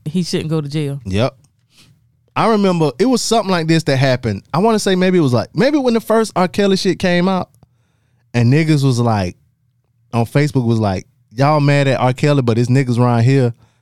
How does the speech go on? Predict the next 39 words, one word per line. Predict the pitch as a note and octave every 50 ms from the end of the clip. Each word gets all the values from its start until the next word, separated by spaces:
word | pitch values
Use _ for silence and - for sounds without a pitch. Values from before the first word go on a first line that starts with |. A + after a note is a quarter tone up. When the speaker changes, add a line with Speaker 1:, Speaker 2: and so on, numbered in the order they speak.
| _ _ -
Speaker 2:
doing | B2+ C3 B2+ A#2+
the | A2+
same | - C3+ B2+ A#2+ A#2 A#2
shit." | - - D3 D3 C#3 D#3
Speaker 1:
Exactly. | F3 D3+ F3 E3+ D3 E2+ D#2+ D3+ D3+ D3 - _ _ _ -
Speaker 2:
But | B2 B2+ A#2+
then | C#3 D3+ D3+ D3 D3 C#3
somebody | - D#3 C#3+ C#3+ C#3 B2+ B2
brought | A#2+ C3 B2+ C3 B2+
up | B2 A2
the | A2
D | G#2+ G#2 B2 C3
J | B2 A#2+ B2+ A#2+
Kid | - - C#3 C#3 C3+ C3+
situation. | B2+ C#3 C#3 - C#3+ C#3+ C#3+ D3+ D3+ - -
Speaker 1:
Mm-hmm. | F3+ F3+ F3 F3+ F3+ E3 - _ _ _ _ _ _ _ _ _
Speaker 2:
And | A#2+ A#2+ A#2 B2+
that's | C#3 D3+ E3
how | - F3+ E3
his | E3 E3+ E3 D#3
shit | - F3+ E3+ F3 F3+ -
really | A#2+ B2+ D#3 F3 F3 D3+
got | C3 C#3+ C#3 C3+
out. | C#3 D3+ D3+ A2 - - _ _ _
Speaker 1:
Mm-hmm. | - G3+ G#3+ G#3 A#3 B3+ C4 - _ _ _ _ _ _
Speaker 2:
Was | - A#2 B2 A2+ A#2
Facebook | - - D#3 D#3+ F#3 F#3 D#3+ D3+ D#3 D#3 D#3+ - -
and | A#2+ A#2+
R. | G2+ B2 C3 C3
Kelly. | - D3 D3 C#3 A2+ G#2
So | G2+ - A#2 G#2+ A2
hopefully | G#2 - D3+ F#3 F3 D#3+ D3+
somebody | C#3 - C3+ C3+ B2+ B2+ C#3
else | C3 A#2 -
shit | - A2+ G2+ -
come | A2+ G#2+
out | G#2 G2
like | G2 G2 G2
that. | F#2+ G2 -